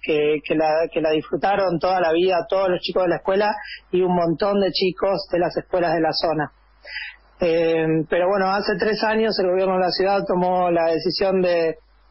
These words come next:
de aju-, de, de hacer ajustes presupuestarios en, en lo que es el plan natación, que a tra-, a través del cual distintos, eh, los chicos de distintas escuelas,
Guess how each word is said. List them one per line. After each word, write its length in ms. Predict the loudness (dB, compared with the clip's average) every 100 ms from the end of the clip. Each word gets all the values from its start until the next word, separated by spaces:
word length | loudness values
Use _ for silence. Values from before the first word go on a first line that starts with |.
| -4
de 420 | 0 2 2 2 0
aju-, 320 | 0 -2 0
de, 260 | 0 -2 -6 _ -2
de 180 | 0
hacer 200 | 0 0
ajustes 400 | 0 0 0 -2
presupuestarios 800 | -2 -2 -2 -2 0 0 0 0 0
en, 180 | 0 0
en 100 | 0
lo 80 | 0
que 60 |
es 100 | 0
el 120 | -2
plan 260 | 0 0 0
natación, 720 | 0 -2 -2 0 2 0 -2 -6 _ _ _ -4
que 120 | 0
a 400 | 2 2 0 -2
tra-, 200 | 0 0
a 40 |
través 200 | 0 0
del 160 | 2 0
cual 200 | 0 0
distintos, 400 | 0 0 0 2 2 2
eh, 140 | 2
los 160 | 0 0
chicos 240 | -2 0
de 80 | 0
distintas 300 | 0 -2 -2 -4
escuelas, 520 | -2 0 2 0